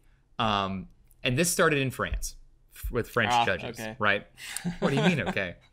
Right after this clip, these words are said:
Speaker 2: I'm just kidding.
Speaker 1: So, this was played a while, and then Kevin Desprez, Depre, Kev-, I don't know how to say his name. A level four French judge decided,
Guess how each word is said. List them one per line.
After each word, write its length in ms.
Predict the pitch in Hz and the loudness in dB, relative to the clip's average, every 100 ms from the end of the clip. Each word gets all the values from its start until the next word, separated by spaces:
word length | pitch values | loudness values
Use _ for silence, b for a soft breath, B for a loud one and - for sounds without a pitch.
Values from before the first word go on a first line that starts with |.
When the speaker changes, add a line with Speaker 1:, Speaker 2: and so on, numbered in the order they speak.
| - - | -10 -8
Speaker 2:
I'm 120 | 127 | -8
just 180 | - - | -6 0
kidding. 160 | 117 - - | 0 -2 -8
Speaker 1:
So, 440 | - 151 135 135 - B B B - - - 202 - - 226 135 | 0 2 4 2 -2 B B B -16 -16 -6 -6 -6 -8 -8 -8
this 320 | 147 202 240 | 2 4 4
was 80 | 196 | 0
played 240 | 170 147 | 2 4
a 40 | |
while, 420 | 123 104 98 95 - | 4 2 0 -2 -2
and 320 | 120 113 107 | 2 2 2
then 180 | 117 110 | 0 -2
Kevin 560 | - 196 180 165 127 117 - _ - - - | -2 0 0 0 -2 -8 -16 _ -20 -18 -10
Desprez, 680 | 113 107 - 110 113 131 - - | -6 -6 -4 -2 0 -2 -6 -8
Depre, 480 | 107 - 113 131 - _ _ _ - | -6 0 0 0 -6 _ _ _ -6
Kev-, 220 | 120 117 - | -4 -4 -4
I 220 | 101 92 - | -4 -2 -6
don't 180 | 98 87 | -8 -6
know 140 | 95 92 | -4 -6
how 120 | 98 | -8
to 60 | 87 | -8
say 160 | 101 | -4
his 100 | 98 | -4
name. 240 | 104 95 87 B B | -4 -6 -10 B B
A 100 | 127 | 0
level 360 | 143 156 175 208 | 4 6 6 4
four 320 | - 151 139 | 2 2 4
French 380 | 131 131 123 - | 4 2 2 0
judge 320 | 113 98 90 | 0 -2 -2
decided, 520 | 104 - 101 101 98 | -6 -2 0 0 -2